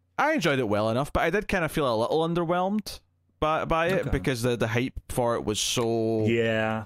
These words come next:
Speaker 1: it was so high. It was so, like, oh, you know, like, you know,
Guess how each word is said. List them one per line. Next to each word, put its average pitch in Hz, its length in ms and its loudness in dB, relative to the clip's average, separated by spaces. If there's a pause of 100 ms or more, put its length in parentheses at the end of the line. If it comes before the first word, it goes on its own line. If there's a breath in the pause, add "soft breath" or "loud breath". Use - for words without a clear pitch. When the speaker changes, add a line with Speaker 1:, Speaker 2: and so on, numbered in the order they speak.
(100)
Speaker 1:
it 117 60 0
was 127 120 -2
so 175 200 0
high. 123 320 0
It 117 100 -2
was 110 140 -2
so, 131 200 0 (140)
like, 120 240 -4 (320 loud breath)
oh, 147 380 0
you 117 100 -2
know, 110 220 -2 (240 loud breath)
like, 143 260 0
you 156 60 0
know, 127 160 0